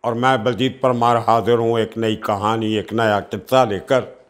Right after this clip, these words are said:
आप में से बहुत सारे लोगों के मन में, दिमाग में एक सवाल बार बार खड़ा हो रहा होगा कि इतने बड़े बड़े शातिर क्रिमिनल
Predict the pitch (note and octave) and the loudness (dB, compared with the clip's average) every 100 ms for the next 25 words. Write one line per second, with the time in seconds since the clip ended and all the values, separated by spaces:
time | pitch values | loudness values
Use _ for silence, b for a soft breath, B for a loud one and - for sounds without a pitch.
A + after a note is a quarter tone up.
0 | _ b b b b b b b b _ | _ b b b b b b b b _
1 | _ _ _ _ _ B2 C#3+ D#3+ F3 D#3+ | _ _ _ _ _ 4 4 4 0 2
2 | E3+ C3+ A#2 A#2 E3 F3+ - - D3+ D#3 | 0 0 0 2 0 0 -6 0 4 4
3 | C3 A#2+ A#2+ B2+ C3+ A2+ - - B2 B2 | 2 -2 0 -2 -2 -4 -10 -2 0 0
4 | G#2 G2+ A#2+ A#2 A2+ E2 - _ _ _ | -2 0 0 2 -2 -4 -12 _ _ _
5 | _ _ G2+ F2+ B2+ A2 A2 A2 G#2+ G#2+ | _ _ -10 0 2 4 4 4 0 -6
6 | D#2 - _ _ _ _ _ _ _ _ | -8 -16 _ _ _ _ _ _ _ _
7 | - D3 D#3+ D#3 - - B2 A2+ A2+ A#2 | 2 4 4 0 -14 -2 2 2 2 0
8 | G2 A#2 B2+ B2 C#3+ C3 - B2 B2 A2 | 2 4 4 2 0 -2 -2 0 2 0
9 | A2 G#2+ G#2+ A2+ A2+ A2 G#2+ G2 G#2+ - | -2 -2 -2 0 0 0 -2 0 0 -2
10 | - b b b b b b _ D#3 E3 | -12 b b b b b b _ 2 4
11 | D3 - - _ _ _ - D3+ D#3 F3+ | 2 -4 -20 _ _ _ -6 -6 0 2
12 | F#3 C#3+ A#2 C3 D3 D#3 A#2 A#2+ B2+ C#3 | 2 2 2 4 4 2 2 2 2 0
13 | C3+ - - G#2+ - C3+ B2 - B2+ A#2+ | -2 -8 -4 -2 -2 -4 -4 -2 0 0
14 | A2 G2 D#2+ | 0 -2 -8